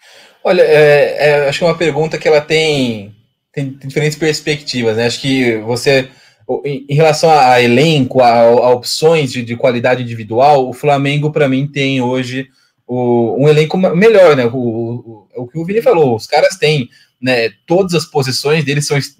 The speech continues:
fortíssimas, né, no, no, no elenco do Flamengo. Então, os caras têm, é, uma zaga boa, é, o, quando tá todo mundo disponível,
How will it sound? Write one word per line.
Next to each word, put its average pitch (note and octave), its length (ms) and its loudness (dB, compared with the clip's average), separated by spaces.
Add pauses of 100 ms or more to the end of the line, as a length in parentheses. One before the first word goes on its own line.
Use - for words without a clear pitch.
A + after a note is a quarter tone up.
(160)
fortíssimas, B2+ 840 -4
né, G2+ 140 -20
no, G#2 100 -20
no, G#2 100 -20 (180)
no G#2+ 240 -16
elenco G#2 220 -16
do A2+ 60 -16
Flamengo. G#2 480 -6 (260)
Então, B2+ 160 -4
os C3 100 -4
caras C#3 360 2
têm, B2 380 0 (300)
é, A#2+ 260 2
uma C3 220 4
zaga C3+ 480 4
boa, A#2+ 520 0
é, G#2 280 0
o, G2 280 -14
quando A#2+ 240 -6
tá A#2+ 120 -2
todo A#2+ 160 -4
mundo A#2 140 -2
disponível, A#2 640 -4